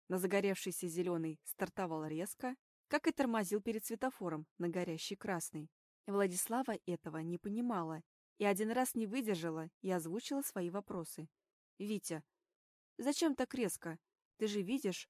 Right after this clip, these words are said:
что горит красный. Отпусти педаль газа". "Машина более плавно остановится.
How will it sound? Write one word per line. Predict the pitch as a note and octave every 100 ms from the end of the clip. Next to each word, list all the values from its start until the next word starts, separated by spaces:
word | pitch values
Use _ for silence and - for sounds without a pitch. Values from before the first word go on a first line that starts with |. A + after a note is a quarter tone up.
| _
что | - G#3+
горит | F#3+ F#3+ B3+ -
красный. | B3 A3 F#3+ E3 D#3 - _ _
Отпусти | - - G#3 - C4+
педаль | D4+ G#3+ B3+
газа". | G#3+ A3 F3 E3 E3 _ _ _ _ _ _ _ _ _
"Машина | F#3 - G3+ G3+
более | F3+ F#3 F3
плавно | - E3 E3 B3 A3
остановится. | G3 - A#3+ A3 E3+ - E3+